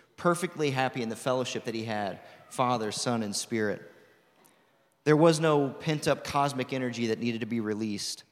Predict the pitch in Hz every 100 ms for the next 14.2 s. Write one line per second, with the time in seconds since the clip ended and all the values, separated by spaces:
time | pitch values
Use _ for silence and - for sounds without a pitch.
0 | _ _ _ _ _ - - 139 139 160
1 | 139 127 151 156 104 90 - - _ _
2 | _ _ _ _ - 120 131 127 123 120
3 | 110 - - 110 92 - - - _ _
4 | _ _ _ _ _ _ _ _ _ _
5 | _ _ _ _ _ _ _ _ _ -
6 | _ _ _ _ _ _ _ _ _ _
7 | _ - _ _ _ _ _ 131 147 165
8 | 170 - - 151 143 - 127 131 123 -
9 | 147 127 147 147 - 113 117 110 104 95
10 | 92 - _ _ - 156 - 165 180 175
11 | 156 147 131 135 131 123 123 110 127 127
12 | 123 131 131 117 123 131 127 107 104 107
13 | 110 123 - 110 113 101 104 104 117 127
14 | 117 98